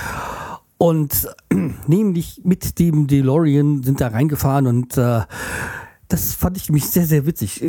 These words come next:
Solltet ihr euch auf jeden Fall mal anschauen, äh, diese, diese Talkshow. Und dann sagte Michael J. Fox, zweitausendfünfzehn ist irgendwie scheiße. Und dann hat er fragt, was denn jetzt so ist und was nicht ist und ja, irgendwie so wie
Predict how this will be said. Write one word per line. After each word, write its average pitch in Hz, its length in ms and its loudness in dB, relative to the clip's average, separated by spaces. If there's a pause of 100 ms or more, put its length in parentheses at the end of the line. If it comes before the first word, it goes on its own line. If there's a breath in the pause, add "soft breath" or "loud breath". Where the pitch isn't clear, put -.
(240)
Solltet 165 260 -2
ihr 143 80 2
euch 131 120 -2
auf 143 140 -4
jeden 185 180 0
Fall 143 140 2
mal 139 140 0
anschauen, 170 480 0 (500)
äh, 143 240 4
diese, 143 300 0
diese 135 300 0 (260)
Talkshow. 190 420 0 (1080)
Und 151 380 0
dann 165 160 2
sagte 160 280 0
Michael 147 240 -4
J. 147 180 0
Fox, 156 220 -2
zweitausendfünfzehn 139 840 0
ist 147 180 -10
irgendwie 147 220 2
scheiße. - 380 -2 (1040 loud breath)
Und 135 100 2
dann 135 60 2
hat 139 100 2
er 131 80 -2
fragt, 135 380 -4
was 156 140 -4
denn 147 140 0
jetzt 139 200 -2
so 139 400 0
ist 160 320 -2
und 123 100 0
was 127 220 -2
nicht - 240 -2
ist - 320 0
und 123 320 2 (260)
ja, 120 380 0
irgendwie 117 380 -2
so 127 200 0
wie 120 240 2